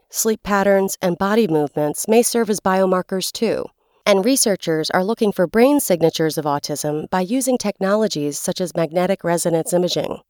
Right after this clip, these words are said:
Machine learning tools may aid in the analysis of these biomarkers. Genetic testing could also inform diagnosis. A long list of genes is implicated in autism.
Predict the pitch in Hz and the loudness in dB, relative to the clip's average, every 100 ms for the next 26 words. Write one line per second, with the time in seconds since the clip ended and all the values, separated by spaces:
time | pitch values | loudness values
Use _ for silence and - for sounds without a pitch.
0 | _ _ 208 202 254 247 254 208 180 165 | _ _ 2 2 4 6 6 6 8 6
1 | 156 - 165 143 147 - 190 226 233 220 | 4 0 0 0 -2 -2 2 4 4 2
2 | 208 208 170 160 156 165 180 190 - 147 | 2 2 2 4 2 2 2 0 0 -4
3 | 143 151 175 165 180 180 180 151 131 - | -4 -4 -4 -4 -2 0 2 0 -2 -8
4 | 131 - - - _ _ _ 196 185 180 | -8 -8 -8 -12 _ _ _ 4 4 2
5 | - 214 214 - 175 160 214 220 233 262 | 0 0 0 2 2 2 0 -2 -2 0
6 | 269 185 - 156 151 151 143 143 139 139 | 2 2 2 0 0 0 -2 0 -2 -2
7 | 113 95 - - _ _ - 190 220 240 | -6 -4 -6 -6 _ _ -4 2 4 6
8 | 226 208 214 - 165 - 208 202 165 170 | 4 4 0 -4 -6 2 4 4 2 -2
9 | 170 - 233 220 165 147 139 160 147 147 | -2 0 0 -2 -2 -2 -2 -2 -2 -2
10 | 156 139 135 | -6 -6 -6